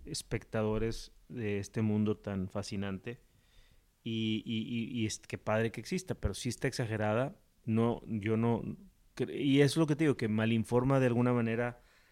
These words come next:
al creer que existe alguien, un sommelier capaz de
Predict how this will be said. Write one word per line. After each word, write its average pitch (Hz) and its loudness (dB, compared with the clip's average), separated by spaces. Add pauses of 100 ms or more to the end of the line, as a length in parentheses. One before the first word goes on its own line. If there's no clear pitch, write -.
(120)
al 110 -8
creer 117 -6
que - -14
existe 123 -2
alguien, 117 4 (460)
un 117 4
sommelier 113 6
capaz 101 0
de 98 -8